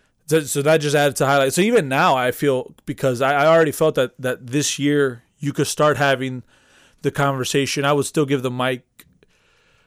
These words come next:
uh, or Michael Jordan the, the edge.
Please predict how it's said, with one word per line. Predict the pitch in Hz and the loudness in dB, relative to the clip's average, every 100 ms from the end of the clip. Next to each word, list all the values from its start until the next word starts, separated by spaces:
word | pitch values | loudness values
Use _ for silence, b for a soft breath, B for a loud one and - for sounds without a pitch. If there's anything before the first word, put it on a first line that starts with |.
| - | -6
uh, | 131 127 | -2 0
or | 123 139 123 | 0 0 0
Michael | 131 143 135 | 0 0 0
Jordan | 127 139 131 127 | 2 2 2 -4
the, | 120 120 113 113 _ | -2 -2 -2 -4 _
the | 143 110 120 110 123 | -18 -16 -10 -4 0
edge. | 123 151 170 - | 2 2 -2 -14